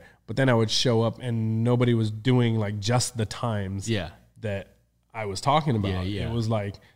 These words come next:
Speaker 1: these dudes were in here and, and there started to become a vibe, and, like,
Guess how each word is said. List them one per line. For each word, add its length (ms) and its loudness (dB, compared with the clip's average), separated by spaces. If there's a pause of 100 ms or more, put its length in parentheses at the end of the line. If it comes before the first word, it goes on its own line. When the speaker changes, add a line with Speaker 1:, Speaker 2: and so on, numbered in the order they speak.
(240)
Speaker 1:
these 140 -18
dudes 180 2
were 120 -4
in 180 4
here 320 2
and, 340 -6
and 320 -6
there 100 -4
started 240 -4
to 40 -4
become 280 -2
a 80 -2
vibe, 560 -2
and, 80 -4
like, 200 -8